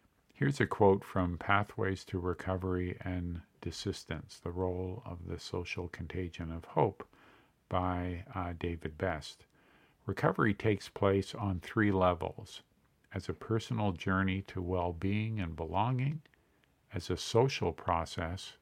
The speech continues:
of positive and valued relationships, and as a social movement that creates a sense of pride and positive identity."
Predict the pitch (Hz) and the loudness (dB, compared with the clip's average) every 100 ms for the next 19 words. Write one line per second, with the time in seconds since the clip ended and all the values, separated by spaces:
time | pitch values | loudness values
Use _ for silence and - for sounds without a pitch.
0 | _ - - - 92 95 - 98 95 92 | _ -12 -10 -6 -2 -2 -2 0 0 0
1 | - _ _ - 87 85 92 92 95 90 | -8 _ _ -10 -6 -2 0 0 0 0
2 | 85 87 87 123 - 90 85 80 80 - | -2 -2 0 0 -2 -8 -4 -4 -4 -10
3 | - _ - _ _ - 127 117 92 101 | -20 _ -20 _ _ 0 2 4 4 0
4 | - _ _ - 104 - 90 - 143 139 | -4 _ _ -4 -2 -2 -2 0 0 0
5 | 110 95 110 165 - 90 80 - - _ | 2 4 4 2 0 -4 -4 -8 -18 _
6 | _ - 92 - 98 101 113 - 95 - | _ -10 -10 -4 0 0 -2 -6 -6 -2
7 | 101 95 92 - - - - 50 50 - | -2 -2 -6 -6 -4 0 0 0 -4 -12
8 | _ _ - 87 - 98 95 - 98 95 | _ _ -10 -10 -6 -2 -2 -2 -2 -2
9 | 92 98 92 82 90 92 82 - - | -4 -4 -4 -2 -4 -4 -4 -8 -12